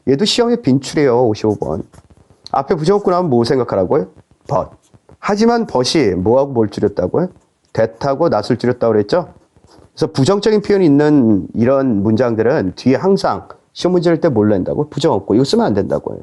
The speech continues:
이제 쓰면 안 된다고요. 그래서 doesn't를 갖다 지워버리시고, 그냥 얘 삼 인칭이니까 지워버리시고, 얘 have를, 요게 선행사죠? 여기에다 일치시켜야 되니까 have를 has로 바꾸시면 돼요. 이제 has.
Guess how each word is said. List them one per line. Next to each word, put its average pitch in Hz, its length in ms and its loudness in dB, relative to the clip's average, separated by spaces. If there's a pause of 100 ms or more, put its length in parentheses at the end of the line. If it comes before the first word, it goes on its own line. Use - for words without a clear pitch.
이제 107 180 -8 (380)
쓰면 117 200 -4
안 98 60 -2
된다고요. 90 440 -4 (540)
그래서 135 580 0
doesn't를 180 480 0
갖다 165 300 0
지워버리시고, 110 760 0
그냥 175 460 0
얘 139 240 4
삼 170 180 -2
인칭이니까 143 340 0
지워버리시고, 123 720 -2 (340)
얘 131 80 2
have를, 165 500 0 (800)
요게 170 640 2
선행사죠? 180 680 0 (600)
여기에다 143 300 2
일치시켜야 127 480 -4
되니까 123 540 -2 (340)
have를 160 640 2
has로 175 840 0
바꾸시면 - 520 -6
돼요. - 400 -6 (260)
이제 101 200 -4
has. 151 220 2